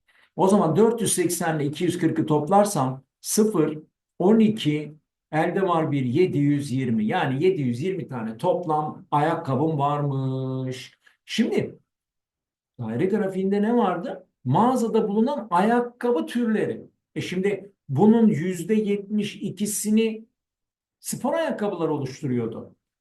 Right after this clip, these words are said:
Üç yüz altmışta yetmiş iki ise yedi yüz yirmide kaçtır diye sorarsam, e,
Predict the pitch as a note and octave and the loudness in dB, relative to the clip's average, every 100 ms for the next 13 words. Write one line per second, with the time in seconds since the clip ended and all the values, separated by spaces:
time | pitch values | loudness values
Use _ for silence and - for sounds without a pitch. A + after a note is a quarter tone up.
0 | _ - A#3+ D4+ D#4 - E3 C3 - - | _ 0 4 4 0 -2 2 2 0 -10
1 | - E3 G3 - E3+ F3+ F3+ F3+ F3+ - | 0 2 2 -2 -4 0 0 0 -2 -8
2 | - D#3 F3+ D#3 G#2+ - _ _ _ _ | -6 -2 0 0 -4 -12 _ _ _ _
3 | _ _ _ _ D3+ F3 F3 F3+ - E3 | _ _ _ _ 2 4 4 0 -2 -2
4 | F#3 F#3+ - F3+ D#3+ - - _ _ _ | 0 0 0 0 -2 -2 -10 _ _ _
5 | _ _ - C#3+ G3 G#3+ C4 B3 G3 B2+ | _ _ -6 2 4 4 2 2 2 2
6 | C#3 F#3 F#3+ G3 G3+ G3 - A3+ - - | 0 0 2 2 0 -2 -2 -2 -2 0
7 | G#3+ E3 F#3 F3 F3 F3 F3+ F3+ E3+ D3+ | 0 2 0 -2 -2 -2 0 -2 -4 -4
8 | F3 F#3+ F#3+ A3 | 0 0 0 -4